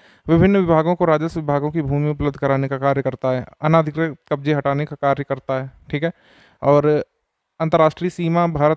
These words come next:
नेपाल सीमा विवाद की देखरेख का कार्य करता है। अंतर प्रांतीय सीमा विवादों का कार्य करता है, अ, सीमा विदा-, विवादों का निपटारा करता है कुल मिलाकर। अंतर जिला तहसील ग्रामों से संबंधित विवाद की देखरेख करना। ठीक है,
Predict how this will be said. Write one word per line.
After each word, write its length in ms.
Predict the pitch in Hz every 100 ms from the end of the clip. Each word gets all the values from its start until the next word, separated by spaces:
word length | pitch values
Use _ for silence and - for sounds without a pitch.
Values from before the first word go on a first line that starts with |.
| 156
नेपाल 440 | 151 151 151 160 -
सीमा 280 | - 151 151
विवाद 280 | 143 143 143
की 60 | 151
देखरेख 320 | 143 131 143 -
का 60 |
कार्य 280 | - 139 139
करता 320 | 135 - 139
है। 140 | 131 -
अंतर 320 | 151 151 180
प्रांतीय 420 | 156 147 147 160
सीमा 260 | 160 156 156
विवादों 380 | 151 143 143
का 100 | 143
कार्य 240 | 135 135 131
करता 260 | 131 -
है, 140 | 127 123 _ _ _ _ _ _
अ, 140 | 139 135
सीमा 300 | 147 151 156
विदा-, 300 | 151 147 -
विवादों 320 | 143 143 147
का 60 | 147
निपटारा 360 | 135 135 123
करता 260 | 120 117 117
है 40 |
कुल 120 | 120
मिलाकर। 320 | 117 120 117 127 _ _ _ 143
अंतर 260 | 156 175
जिला 240 | 165 170 165
तहसील 840 | 156 143 151 156 160 151 - 143
ग्रामों 300 | 151 151 160
से 60 | -
संबंधित 420 | 151 151 151 147
विवाद 340 | 147 147 147
की 180 | 143 143
देखरेख 400 | 139 139 - 147 -
करना। 320 | 131 139 135 - _ _
ठीक 140 | 147
है, 80 | 143